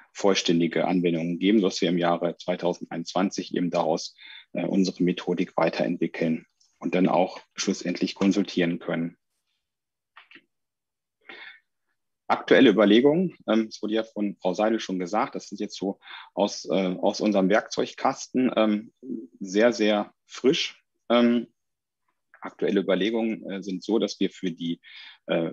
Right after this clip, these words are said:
großflächigen Gebiete ähm, also in Sprich, den Wirtsgestein, Tongestein, Kristallin und stratiformen Salz, ähm,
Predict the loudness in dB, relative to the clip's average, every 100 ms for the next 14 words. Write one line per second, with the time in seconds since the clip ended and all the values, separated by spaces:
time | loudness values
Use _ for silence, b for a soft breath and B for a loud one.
0 | -6 2 2 2 0 0 0 0 0 0
1 | 0 0 2 0 -2 b b b _ 0
2 | 4 4 2 -2 _ -12 -4 -2 -2 -4
3 | -2 -2 -4 -18 _ _ _ _ -14 -10
4 | -10 -10 -10 -10 -6 -6 -2 0 0 0
5 | -2 -4 -6 -12 -10 -6 -2 -2 -4 B
6 | B B B -8 -4 -2 -2 0 0 2
7 | 4 4 4 0 -16 B B B 2 4
8 | 6 4